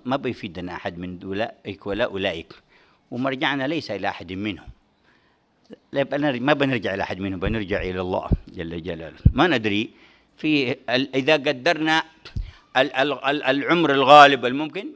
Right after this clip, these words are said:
بن-، بن-، بنمضي عاد نحن هذه السنوات إلى أن نصل ما بين الستين والسبعين، والأقل الأمة من يجوز ذلك،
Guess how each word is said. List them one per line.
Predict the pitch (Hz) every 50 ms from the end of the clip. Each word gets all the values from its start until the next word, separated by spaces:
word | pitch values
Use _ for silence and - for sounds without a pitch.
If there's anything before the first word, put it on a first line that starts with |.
| 147 135
بن-، | - 180 175 156
بن-، | 160 160 160 156
بنمضي | 143 151 156 156 139 147 151 127 117 127 120
عاد | 101 110 104 120
نحن | 117 107 92 120 117
هذه | 104 107 117 107 107
السنوات | 101 - - 110 110 110 113 123 143 147 143 -
إلى | 120 123 117 123 120
أن | 117 117 117
نصل | 110 - - 120 110 110
ما | 117 117
بين | 113 107 120 120 110
الستين | 98 - 110 92 - 139 127
والسبعين، | 117 110 - 117 107 98 131 143 147
والأقل | 131 131 131 117 120 117 117 151 165 165 147 135
الأمة | 131 131 127 143 160 147 139
من | 143 135 135
يجوز | 135 139 156 160 139
ذلك، | 135 143 139 120 101 87